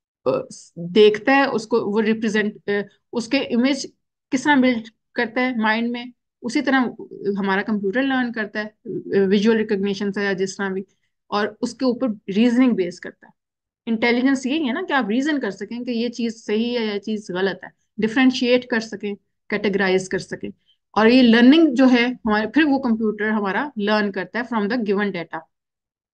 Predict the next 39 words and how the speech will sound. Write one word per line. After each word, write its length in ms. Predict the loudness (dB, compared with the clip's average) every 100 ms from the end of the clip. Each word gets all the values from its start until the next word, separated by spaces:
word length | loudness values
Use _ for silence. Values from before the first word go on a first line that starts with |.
| -14
right? 260 | -6 -6 -8 -20 -20 _
और 120 | -2 2
natural 460 | 4 2 0 -2
interaction, 580 | 0 0 0 -2 -4 -6 -8 _
जिस 160 | -8 -4
तरह 80 | -2
आप 240 | -4 -6 -14
अपने, 340 | -8 -4 -4 -8 -6
अ, 240 | -4 -4 0
आप, 300 | 0 0 -4 _ -14
अ, 40 | -14 -14 _ _ _ _
अब 140 | -4 0
human 340 | 2 4 4
आजकल 400 | 2 0 -2 -6
computer 480 | -2 0 2 0 0
के 120 | -2
साथ 160 | -2 -2 -4
कैसे 340 | -6 -6 -8 -8
interact 400 | -10 -4 -4 -6
कर 120 | -10 -10
रहा 120 | -10
है, 100 | -10
एक 180 | -8 -6 0
ह्यूमन 260 | 2 4 6
ह्यूमन 360 | 6 6 4 0 _ -2
interaction 460 | 0 0 0 0
थी 180 | 0 0
ना, 140 | -2 -4 _ _ -6
लेकिन 180 | -2
अब 200 | 0 2
human 320 | 2 2 0 0
जो 100 | -2
है 160 | -2
कंप्यूटर 600 | -6 -10 -6 -2 -2 -2
के 60 | -4
साथ 180 | -2 -2
interact 360 | -2 -6 -8
करता 320 | -8 -10 -6
है। 120 | -8